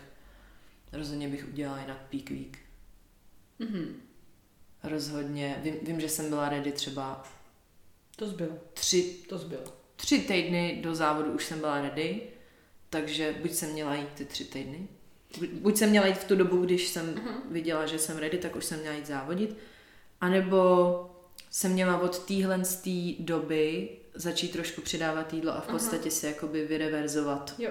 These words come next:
Speaker 1: do té
Speaker 2: to, to
Speaker 1: show.
Speaker 2: je asi podle mě nejlepší možnost,
Speaker 1: To jsem měla
Speaker 2: co ti
Speaker 1: udělat,
Speaker 2: vyjde.
Speaker 1: ale já jsem s tím, já jsem s tím neměla zkušenost.
Speaker 2: Já vím, a chápu ten mentalitu, že
Speaker 1: A za
Speaker 2: člověk se
Speaker 1: druhý,
Speaker 2: bojí.
Speaker 1: a za druhý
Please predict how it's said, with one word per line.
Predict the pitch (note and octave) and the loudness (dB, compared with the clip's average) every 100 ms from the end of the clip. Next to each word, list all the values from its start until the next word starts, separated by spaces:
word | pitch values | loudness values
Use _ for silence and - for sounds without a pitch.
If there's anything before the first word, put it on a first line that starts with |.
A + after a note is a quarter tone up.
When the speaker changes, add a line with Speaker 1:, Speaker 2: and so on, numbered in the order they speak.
| - | -4
Speaker 1:
do | |
té | D#3+ D#3 | -2 0
Speaker 2:
to, | D3+ | 0
to | |
Speaker 1:
show. | - G#3 | 0 2
Speaker 2:
je | F#3 | 2
asi | - G3+ | 2 -2
podle | G3 F#3+ | -2 -2
mě | G3 | -2
nejlepší | G3 F#3+ F#3 - F#3 | 0 0 -2 -4 -4
možnost, | F3+ G3 F#3+ | 2 4 4
Speaker 1:
To | |
jsem | F#3 | 4
měla | F3+ E3+ | 6 4
Speaker 2:
co | E3 | 4
ti | |
Speaker 1:
udělat, | D#3+ D3+ | 2 4
Speaker 2:
vyjde. | E3 | 6
Speaker 1:
ale | G3 | 8
já | G3 | 8
jsem | F#3+ G3+ | 6 0
s | G3 | 0
tím, | G3 - | 0 0
já | F3+ | 0
jsem | F3+ F#3 | 0 0
s | F3+ | 0
tím | F#3 | 0
neměla | F3+ F#3 F#3 | 2 2 0
zkušenost. | F3 D#3 C#3+ D#3 G#3 | -2 -4 -2 0 0
Speaker 2:
Já | F#3+ | -2
vím, | F#3 F#3+ F#3 | -4 -6 -6
a | |
chápu | G#3 F#3 F#3+ F#3 - | -4 -2 -2 -6 -6
ten | G3 | -4
mentalitu, | F#3+ F3 F3+ E3 D#3+ | 0 -2 0 -2 -4
že | E3+ - F#3+ | -8 -2 2
Speaker 1:
A | |
za | G3 | 6
Speaker 2:
člověk | F#3+ F#3 | 8 8
se | G3 | 10
Speaker 1:
druhý, | F#3+ | 8
Speaker 2:
bojí. | E3+ D3+ - - - - | 10 8 4 -4 -12 0
Speaker 1:
a | F#3+ | 4
za | G3 | 6
druhý | F#3 F#3 F#3 F#3 F3+ F3 F3 | 6 6 4 6 6 4 2